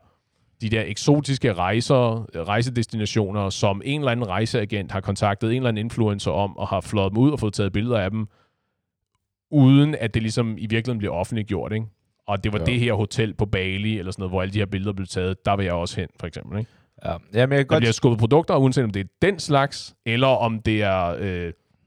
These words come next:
Speaker 1: Instagram babes, der står med sådan noget, hvad, hvad hedder det der, fit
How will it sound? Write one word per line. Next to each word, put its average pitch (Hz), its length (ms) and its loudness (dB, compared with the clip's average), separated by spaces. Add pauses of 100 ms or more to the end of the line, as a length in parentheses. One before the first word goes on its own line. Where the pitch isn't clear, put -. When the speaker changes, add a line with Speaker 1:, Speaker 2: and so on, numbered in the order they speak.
(760)
Speaker 1:
Instagram 120 680 0
babes, 104 320 -2
der 104 80 -4
står 110 220 2
med 113 140 -2
sådan 120 140 -4
noget, 95 300 -2
hvad, 90 340 -6 (140)
hvad 87 200 -6
hedder 101 120 0
det 95 100 -6
der, 80 120 -8
fit 120 280 -2